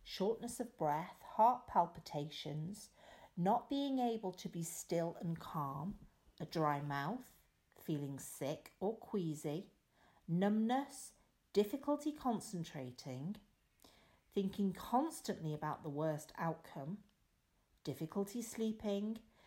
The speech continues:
becoming preoccupied with or obsessive about one subject, or perfectionism, flashbacks, self-consciousness, chronic indigestion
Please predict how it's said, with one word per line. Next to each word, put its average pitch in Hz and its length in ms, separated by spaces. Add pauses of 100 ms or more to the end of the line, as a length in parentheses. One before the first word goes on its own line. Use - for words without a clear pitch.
(260)
becoming 180 480
preoccupied 240 880 (140)
with 156 340
or 170 260
obsessive 170 800 (180)
about 156 380
one 180 240
subject, - 880 (880)
or 180 240 (100)
perfectionism, 156 880 (1040)
flashbacks, - 960 (640)
self-consciousness, 208 1500 (300)
chronic 247 540
indigestion 170 920